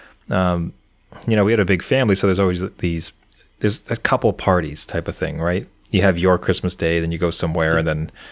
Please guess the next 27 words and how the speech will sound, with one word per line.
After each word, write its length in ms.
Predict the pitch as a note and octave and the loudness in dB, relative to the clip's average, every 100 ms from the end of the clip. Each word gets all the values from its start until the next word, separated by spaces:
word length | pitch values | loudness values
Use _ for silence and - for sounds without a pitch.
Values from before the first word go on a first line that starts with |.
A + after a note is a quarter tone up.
| - - | -8 -2
maybe 180 | F2 | 0
some, 360 | E2+ F2+ F2+ - | 0 0 -2 -4
a 140 | - F#2 - - - | -6 -6 -8 -16 -4
whole 180 | - F#2+ | 0 2
new 220 | F2 F#2+ | 2 0
batch 280 | F2+ E2+ - | 2 0 0
of 80 | - | -4
family 280 | F2 E2 F2 | -2 -2 -2
comes 200 | E2+ E2 | -4 -4
for 120 | D#2+ | -4
dinner. 340 | E2 E2+ G#2 - - - - - - - | -2 -2 -4 -10 -20 -20 -20 -20 -20 -8
And 80 | - | -2
I 40 | G2+ | 2
could 200 | A#2 B2 | 2 0
remember 320 | B2+ C3+ C3+ | 0 0 2
this, 280 | G#2+ - - | 2 0 -2
okay, 280 | A2 - F#2 | -2 0 0
I 80 | |
can 320 | F#2 A2 G2+ - _ | 2 0 0 -2 _
leave 600 | G#2+ G2 A2 B2 D#3 F3 | 0 2 2 2 0 0
and 120 | D#3 C#3+ | -2 -2
play 220 | - A#2+ | 0 0
the 100 | A#2 | 0
game 460 | F#2+ E2+ E2 E2 | 0 -2 -2 -4
for 160 | E2 F2+ | -4 -4
an 60 | F2 | -2
hour, 480 | E2 D#2+ B1+ - | -2 -2 -4 -8